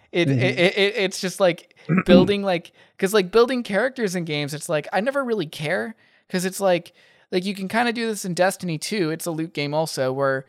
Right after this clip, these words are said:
Speaker 1: you can get these items that will kinda change how you play, but it's never, like, too much. It's, like, a little slight. And then when you build, like,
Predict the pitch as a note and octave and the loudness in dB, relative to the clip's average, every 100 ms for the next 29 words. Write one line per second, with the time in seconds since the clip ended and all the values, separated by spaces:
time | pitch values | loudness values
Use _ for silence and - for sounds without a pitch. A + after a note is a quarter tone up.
0 | _ _ _ - F#3 G3+ G#3+ F3 E3+ G#3 | _ _ _ -10 -8 -4 -4 -4 -4 -2
1 | A3+ G#3+ F#3 F#3+ G3 D3+ D#3 C#3+ - F#3+ | -2 -2 0 2 0 -2 -2 -4 -6 -4
2 | E3+ - E3+ E3+ E3+ C3+ C3+ F3 E3 C3+ | -4 -4 -4 -4 -4 -4 -4 0 0 0
3 | C3 _ _ _ _ _ - - G#3+ G#3+ | -4 _ _ _ _ _ -2 0 0 -2
4 | C#4+ C#4+ C4+ E3+ C3 - - A3+ G3+ C3 | -2 0 2 2 0 -6 -2 0 0 -2
5 | B2+ D#3+ D3+ F#3+ F#3 F#3+ G3+ F#3 - G#3 | -4 -8 -4 -4 -2 -4 -2 -4 -2 0
6 | C3 A#2+ - D#3+ E3 D#3+ D#3+ E3+ F3 F#3 | 0 0 -6 -2 -2 -2 -4 -2 2 2
7 | F3+ D#3+ D#3 | 4 0 0